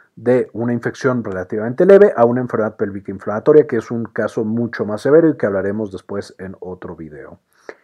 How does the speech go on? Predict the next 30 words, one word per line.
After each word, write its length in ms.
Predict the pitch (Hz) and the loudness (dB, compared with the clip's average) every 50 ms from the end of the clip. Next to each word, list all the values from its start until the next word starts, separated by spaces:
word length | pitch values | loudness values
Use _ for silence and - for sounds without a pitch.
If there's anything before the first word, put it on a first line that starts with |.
| _ _ _ _ - | _ _ _ _ 4
En 140 | 202 202 196 | 4 6 6
el 140 | 170 131 | 6 6
caso 260 | - 147 131 120 - 147 | 6 4 4 6 6 4
de 60 | 135 | 6
los 180 | 147 160 - | 6 6 6
hombres, 320 | 214 208 190 180 208 240 170 | 6 6 8 8 6 6 6
vamos 240 | 127 113 113 - - | 4 0 0 0 0
a 40 | |
tener 140 | - 117 110 | 0 0 0
flujo 380 | - - 120 113 110 - - 123 | 0 -4 -4 -4 -4 -2 0 0
uretral, 540 | 120 120 135 131 - 185 196 196 202 180 - | 2 2 2 4 6 8 8 8 8 6 0
purulento 600 | - 113 104 104 104 104 104 104 - 120 110 - | -6 -6 -6 -4 -4 -4 -4 -4 -4 -4 -4 -2
y 80 | - 113 | -2 0
oloroso, 400 | 117 127 143 156 180 190 185 - | 2 4 6 6 6 6 6 2
exactamente 680 | - - - - 127 117 - - 127 117 117 113 117 120 | 0 0 0 -2 -2 -2 -2 -4 -4 -4 -4 -4 -4 -2
igual 280 | 110 123 127 120 120 | 0 2 0 0 0
que 80 | - 98 | -6 -12
el 60 | 90 | -12
flujo 300 | _ - 104 95 - 113 | _ -12 -10 -6 -2 -2
vaginal, 460 | 110 117 - - 165 185 214 254 247 - - - _ _ _ _ | -2 -2 -2 -2 0 2 2 0 0 -6 -20 -20 _ _ _ _
por 240 | - 120 113 110 113 | 0 2 2 4 4
el 100 | 113 110 | 2 0
mecanismo 440 | 107 107 - 127 113 113 120 127 117 | 0 -4 -4 -2 -4 -2 -4 -6 -8
que 60 | - | -8
justo 300 | - - 123 113 - 113 | -10 -12 -12 -8 -4 -2
veíamos 340 | 107 107 110 107 104 95 - | -2 -2 -2 -2 -4 -10 -12
en 60 | 92 | -12
la 60 | 87 | -12
diapositiva 480 | 82 85 - 90 85 - - 107 107 110 | -12 -14 -14 -16 -18 -14 -12 -10 -10 -8
pasada. 500 | - 131 131 - 180 147 160 233 - | -6 -4 2 4 6 6 6 4 0